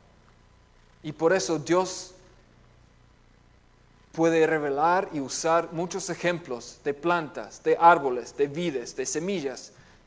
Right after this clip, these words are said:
de cosas semejantes, por toda la palabra de Dios. Pero espero después de ver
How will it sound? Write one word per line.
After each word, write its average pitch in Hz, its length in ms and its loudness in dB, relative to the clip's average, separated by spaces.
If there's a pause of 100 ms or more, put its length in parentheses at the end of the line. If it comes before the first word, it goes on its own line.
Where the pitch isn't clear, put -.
(160)
de 156 120 0
cosas 190 320 0
semejantes, 165 880 -2 (280)
por 156 140 0
toda 214 640 10 (320)
la 151 120 -2
palabra 160 380 2
de 147 160 -2
Dios. 135 480 -6 (380)
Pero 156 160 0
espero 190 360 2
después 180 440 -2
de 170 100 2
ver 160 380 6